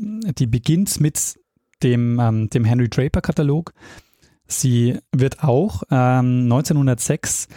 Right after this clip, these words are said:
Ehrenmitglied der Königlichen Astronomischen Gesellschaft von London.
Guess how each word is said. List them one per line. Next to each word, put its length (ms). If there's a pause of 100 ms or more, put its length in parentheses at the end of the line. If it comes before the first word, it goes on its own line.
(260)
Ehrenmitglied 1040
der 180
Königlichen 640
Astronomischen 640
Gesellschaft 380
von 180
London. 400